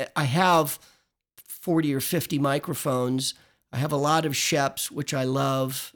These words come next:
a few Neumanns, um, a bunch of Sennheisers, and then a, a lot of obscure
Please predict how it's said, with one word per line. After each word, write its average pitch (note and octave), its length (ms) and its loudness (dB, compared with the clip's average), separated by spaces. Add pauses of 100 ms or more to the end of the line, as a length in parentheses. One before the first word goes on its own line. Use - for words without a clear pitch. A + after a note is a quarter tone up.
a F3 60 -20
few D#3+ 240 -2
Neumanns, C#3+ 760 2 (600)
um, B2 920 -2
a B2+ 100 -4
bunch C#3+ 360 -2
of B2+ 60 0
Sennheisers, C3+ 1080 2
and C#3+ 220 0
then D#3+ 100 2
a, D#3 160 -2 (120)
a - 260 -4
lot D#3+ 420 4
of D3 280 -4
obscure D3 800 0